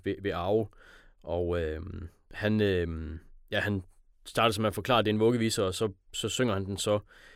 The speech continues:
øh, indtil et vist punkt, hvor han så ligesom bryder sammen og ikke kan mere. Øh, og så kommer, øh, nogle af de andre søskende så ham til, til undsætning, at de så ligesom synger videre på sangen, og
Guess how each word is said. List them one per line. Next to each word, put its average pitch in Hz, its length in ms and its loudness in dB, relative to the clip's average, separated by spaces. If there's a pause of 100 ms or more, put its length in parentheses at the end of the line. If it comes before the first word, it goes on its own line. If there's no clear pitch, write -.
(240)
øh, 92 320 2
indtil 110 200 0
et 101 40 -2
vist 113 180 0
punkt, 131 220 6
hvor 90 60 -6
han 95 120 -4
så 101 260 0
ligesom 107 280 -2 (120)
bryder 107 200 6
sammen 127 320 4
og 98 60 2
ikke 110 100 -2
kan 123 200 4
mere. 120 260 6 (320)
Øh, 85 440 -2
og 98 140 -6
så 107 200 0 (400)
kommer, 98 320 2 (680)
øh, 92 200 -2 (100)
nogle 110 240 2
af 104 60 0
de 104 100 0
andre 113 200 2
søskende 120 360 0
så 101 160 -2 (280)
ham 98 220 -2
til, 101 280 0
til - 160 -2
undsætning, 107 520 2
at 90 80 -4
de 98 60 -6
så 104 120 -6
ligesom 104 240 -2
synger 101 260 0
videre 104 220 4
på 104 80 -4
sangen, 107 300 2
og 87 100 -4